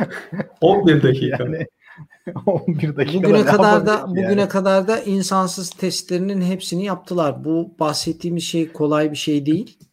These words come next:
Speaker 3: Bütün bunlar çok büyük adımlar. nasa dışındaki
Speaker 1: Tamam, ben
Speaker 3: bütün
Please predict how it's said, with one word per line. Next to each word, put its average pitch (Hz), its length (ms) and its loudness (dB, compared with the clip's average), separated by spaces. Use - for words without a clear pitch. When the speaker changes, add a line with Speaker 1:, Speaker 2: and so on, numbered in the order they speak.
Speaker 3:
Bütün 180 300 0
bunlar 170 340 2
çok 170 320 -6
büyük 151 220 0
adımlar. 135 680 -4
nasa 170 360 2
dışındaki 160 460 0
Speaker 1:
Tamam, 123 140 2
ben 123 40 -4
Speaker 3:
bütün 220 300 -2